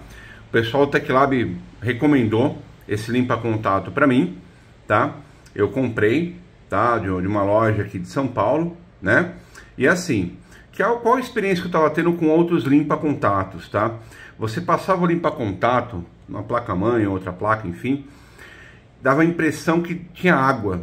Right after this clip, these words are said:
demorava pra secar, sabe? Esse aqui, dá pra ver que ele tem um poder muito forte de absorção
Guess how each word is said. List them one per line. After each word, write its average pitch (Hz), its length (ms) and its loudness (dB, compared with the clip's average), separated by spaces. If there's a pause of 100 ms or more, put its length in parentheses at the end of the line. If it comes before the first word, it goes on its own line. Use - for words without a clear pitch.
demorava 127 880 4
pra 120 180 0
secar, 110 680 -2 (420)
sabe? 123 420 0 (460)
Esse 175 320 0
aqui, 139 560 2 (300)
dá 120 160 2
pra 131 200 2
ver 127 180 0
que 139 80 -6
ele 131 100 -2
tem 143 160 0
um 139 60 2
poder 139 360 2
muito 165 380 2
forte 135 640 0
de 120 120 -2
absorção 110 800 -4